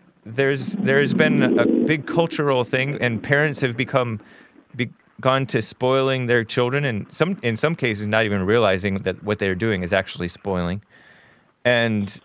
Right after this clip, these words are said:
you know, I was listening to the Bloomberg ad, and he talked about, "We need blacks to build generational wealth." It reminds me of, like,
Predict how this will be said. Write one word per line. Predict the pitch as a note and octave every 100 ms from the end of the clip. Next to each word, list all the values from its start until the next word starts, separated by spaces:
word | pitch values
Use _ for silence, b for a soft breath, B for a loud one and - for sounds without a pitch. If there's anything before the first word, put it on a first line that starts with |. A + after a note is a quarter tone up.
| -
you | D#3
know, | D#3
I | D3
was | D3 C3+
listening | D#3+ - D3+
to | B2+
the | A2+ A2
Bloomberg | F2+ B2 C#3+ A2
ad, | G2+ F#2+
and | G2+
he | A2+
talked | B2+ A2+
about, | G#2+ G#2+ F#2+ F#2 G#2+
"We | B2+ D3+
need | C#3 B2+ G2
blacks | A#2+ B2+ C3
to | -
build | G2+ A#2+ G#2+
generational | G2+ A#2 A2 A2 A#2 A#2+ G#2 F#2
wealth." | F2 G2 F2 - - B B B B B -
It | C3
reminds | C3 B2 D3 F3 C#3
me | B2
of, | A2+ -
like, | B2 A2+